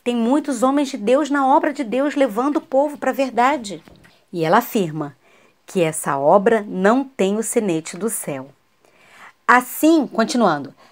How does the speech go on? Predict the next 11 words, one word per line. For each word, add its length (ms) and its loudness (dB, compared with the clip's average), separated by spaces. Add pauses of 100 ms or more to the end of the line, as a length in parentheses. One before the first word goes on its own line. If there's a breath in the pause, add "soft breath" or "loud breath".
(240 soft breath)
assim 600 4
que 180 -2
se 160 0
iniciam 800 2 (100)
ideias 480 6
erradas 640 2
no 80 -4
espírito 480 -4
do 100 0
irmão 280 2
D, 260 0